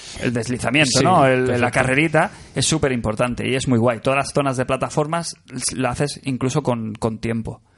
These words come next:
Speaker 1: Hay una cosa que mola mucho, que es una tontería, pero que mola, que tiene esta clase de juegos que, que, que, que te engancha,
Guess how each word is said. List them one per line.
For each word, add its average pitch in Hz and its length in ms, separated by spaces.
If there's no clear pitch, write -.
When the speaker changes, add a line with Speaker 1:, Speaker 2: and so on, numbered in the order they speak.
Speaker 1:
Hay 139 180
una 151 160
cosa 151 240
que 101 100
mola 113 300
mucho, 151 400
que 113 80
es 101 60
una 107 120
tontería, 117 460
pero 101 200
que 104 440
mola, 160 340
que 131 100
tiene 139 180
esta 139 200
clase 139 280
de 131 60
juegos 143 300
que, 104 240
que, - 240
que, 107 640
que 117 100
te - 80
engancha, 165 540